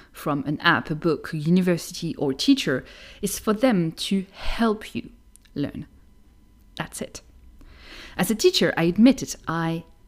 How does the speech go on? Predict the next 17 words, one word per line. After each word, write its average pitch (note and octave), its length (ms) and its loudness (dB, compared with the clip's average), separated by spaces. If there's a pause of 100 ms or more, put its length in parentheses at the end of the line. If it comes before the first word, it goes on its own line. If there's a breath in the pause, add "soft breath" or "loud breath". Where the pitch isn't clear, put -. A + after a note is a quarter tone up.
(300)
cannot A#3+ 420 2 (380)
teach - 240 -8
you. - 80 -12 (640)
The F#3 160 6
only C#4 160 12
thing B3+ 200 10
I D#3 60 0
can E3+ 400 2
do D#3+ 340 2 (400 loud breath)
is D#3+ 220 -2
guide G3 420 4
you D3+ 180 -4
so D#3+ 140 -6
that D#3+ 240 -8
you F3 200 -2
can D3 520 -2 (260)
learn, C#3+ 300 -6